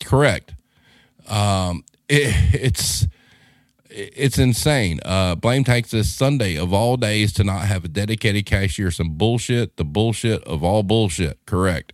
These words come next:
Alex says, "When I ran my Sam Goody, I think we had five people on staff. We ran the store on a hundred twenty hours a week. I opened the store and was alone until five or six at night sometimes."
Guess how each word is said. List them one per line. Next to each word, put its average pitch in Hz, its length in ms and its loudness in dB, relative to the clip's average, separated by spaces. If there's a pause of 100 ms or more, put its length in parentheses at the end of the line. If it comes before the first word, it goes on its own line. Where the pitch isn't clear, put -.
(120)
Alex 104 400 -4
says, 107 240 -2
"When 92 140 -4
I 98 60 -4
ran 107 260 -2
my 104 100 2
Sam 98 340 0
Goody, 101 360 0
I 95 100 -2
think 104 220 -2
we 110 100 2
had 98 160 2
five 110 380 0
people 117 320 0
on 98 120 2
staff. 135 520 -2
We 110 160 -2
ran 107 240 0
the 98 100 -2
store 104 260 -2
on 92 60 0
a 87 60 0
hundred 98 260 -2
twenty 98 200 -2
hours 87 260 -4
a - 20 -8
week. 117 260 -2
I 78 80 -6
opened 98 320 0
the 90 60 -4
store 92 260 -2
and 90 80 -2
was 82 120 -4
alone 95 440 0
until 80 280 -4
five 104 280 -8
or 95 80 -4
six - 300 -10
at - 180 -14
night 104 280 0
sometimes." 73 440 -8